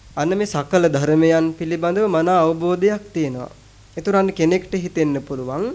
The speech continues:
දැන් මේ සියලු ධර්මතාවයන් පිළිබඳව අවබෝධයක් තියෙන එක්කෙනෙක් ඉන්න පුළුවන්ද?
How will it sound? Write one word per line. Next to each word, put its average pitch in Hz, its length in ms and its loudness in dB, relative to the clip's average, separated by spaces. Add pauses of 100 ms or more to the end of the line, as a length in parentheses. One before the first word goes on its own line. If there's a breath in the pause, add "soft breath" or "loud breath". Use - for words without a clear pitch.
(1200 soft breath)
දැන් 156 200 2
මේ 160 220 0
සියලු 175 460 4
ධර්මතාවයන් 180 1120 2
පිළිබඳව 190 640 0 (580)
අවබෝධයක් 185 840 4
තියෙන 226 240 -2
එක්කෙනෙක් 220 540 -2
ඉන්න 202 180 0
පුළුවන්ද? 135 520 -4